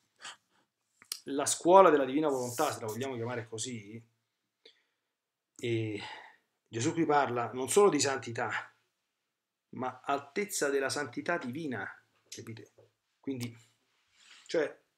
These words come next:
è una santità clou, top, capite? Per cui, cioè, se uno ha fatto la licenza elementare, ma non ce la farà, cioè, non, non capirà niente di questo, di questo tipo di, di, di, di percorso,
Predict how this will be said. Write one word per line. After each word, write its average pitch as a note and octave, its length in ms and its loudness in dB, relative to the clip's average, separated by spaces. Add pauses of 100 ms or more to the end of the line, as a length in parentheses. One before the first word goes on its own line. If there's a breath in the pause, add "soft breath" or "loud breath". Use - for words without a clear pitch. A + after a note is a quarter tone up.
è - 100 -8
una D#3 160 0
santità E3 880 2 (220)
clou, G#3 520 4
top, - 720 4 (440)
capite? A2 380 -16 (840 soft breath)
Per F#3 200 0
cui, C#3+ 640 2 (120)
cioè, B2+ 240 -8
se - 120 -6
uno G#3 220 2
ha - 20 6
fatto D#3+ 720 6 (180)
la C3 160 -8
licenza E3+ 380 2
elementare, A#2+ 920 0
ma A2+ 440 -12 (200)
non D#3+ 240 0
ce D3+ 120 -2
la B2+ 140 -2
farà, C#3 360 2
cioè, B2+ 300 -4 (460 loud breath)
non, C3+ 340 -4
non D3+ 140 -2
capirà E3 340 0
niente E3+ 420 2
di B2+ 120 -6
questo, C3 260 -6
di B2+ 80 -6
questo B2+ 240 -6
tipo B2 220 -8
di, A#2+ 280 -6
di, A2+ 300 -6
di, A2 380 -14
di B2 100 -12
percorso, C3 800 -4